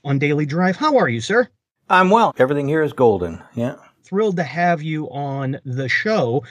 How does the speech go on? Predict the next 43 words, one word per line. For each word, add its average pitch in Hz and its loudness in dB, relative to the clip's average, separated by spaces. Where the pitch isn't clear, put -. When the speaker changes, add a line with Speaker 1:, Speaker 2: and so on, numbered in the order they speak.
Speaker 1:
Um, 185 4
so 247 0
let's 302 2
hop 311 -2
right 254 4
in. 127 0
What's 170 0
your 330 -8
assessment 170 -6
of 170 0
the 170 -6
current 208 -4
E 220 -4
V 247 -2
market? 247 -2
We've 110 -10
seen 135 -4
a 139 -2
lot 139 -2
of 131 -2
news, 254 2
a 170 -2
lot 135 -2
of 131 -4
pronouncements 208 0
about 131 -4
<laughs> - -10
going 151 -2
full 202 2
E 190 2
V 190 0
and 170 0
product 180 0
lineups. 180 -2
Are 143 -2
we 190 2
approaching 220 -2
a 226 0
tipping 247 -2
point 254 -4
to 233 -4
E 226 -2
Vs? 254 -2